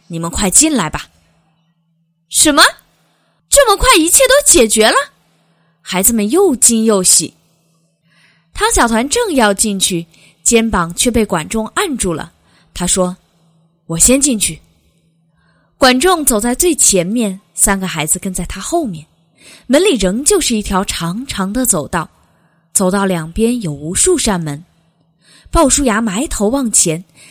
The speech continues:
带着他们笔直朝走进尽头的那扇大门走过去。管仲问：“大王在门里？”鲍叔牙头也不回地说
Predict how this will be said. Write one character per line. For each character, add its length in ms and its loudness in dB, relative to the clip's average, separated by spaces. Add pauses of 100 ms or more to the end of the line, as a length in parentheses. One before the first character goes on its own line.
(140)
带 160 0
着 120 -6
他 160 -6
们 160 -4
笔 320 -4
直 340 0
朝 240 -2
走 220 -2
进 200 -6
尽 300 0
头 180 -4
的 120 -4
那 120 -4
扇 200 -4
大 240 -4
门 320 -8
走 200 0
过 140 -4
去。 240 -6 (880)
管 180 -2
仲 220 -4
问 160 -8 (1040)
：“大 180 6
王 300 -2
在 180 0
门 300 -4
里？” 180 0 (1120)
鲍 180 0
叔 200 2
牙 200 4
头 340 -2
也 120 2
不 140 -2
回 180 0
地 120 -2
说 280 0